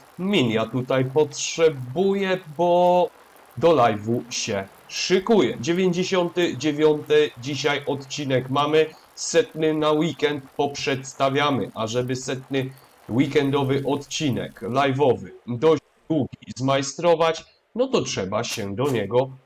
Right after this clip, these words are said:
przygotować. Także takie moje przygotowanie, że min jest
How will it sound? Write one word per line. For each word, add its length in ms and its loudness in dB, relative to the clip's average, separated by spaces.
przygotować. 1080 0
Także 640 4
takie 320 0
moje 380 2
przygotowanie, 1200 0
że 420 4
min 400 0
jest 520 -6